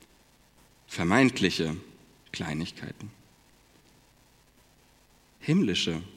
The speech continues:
Kleinigkeiten. Himmlisch deshalb, weil ich glaube, dass darin etwas passieren kann, wie auch in unserem Text.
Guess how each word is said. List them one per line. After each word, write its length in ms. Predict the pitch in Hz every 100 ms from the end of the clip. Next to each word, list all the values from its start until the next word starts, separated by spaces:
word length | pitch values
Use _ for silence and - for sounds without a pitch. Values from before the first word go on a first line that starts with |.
| - -
Kleinigkeiten. 720 | - 87 78 78 - - - - - - _ _ _ _ _ _ _ _ _ _ _ _ - -
Himmlisch 360 | 131 143 135 -
deshalb, 400 | 160 165 135 123
weil 140 | 127
ich 240 | 123 - - - - - - - -
glaube, 400 | 107 98 - 185
dass 280 | 135 127 -
darin 340 | 117 147 156
etwas 300 | 127 - 123
passieren 520 | - 120 - 135 143 147
kann, 320 | 147 143 120
wie 280 | 123 139 -
auch 180 | 131
in 100 | -
unserem 300 | 131 131 131
Text. 460 | - 156 - -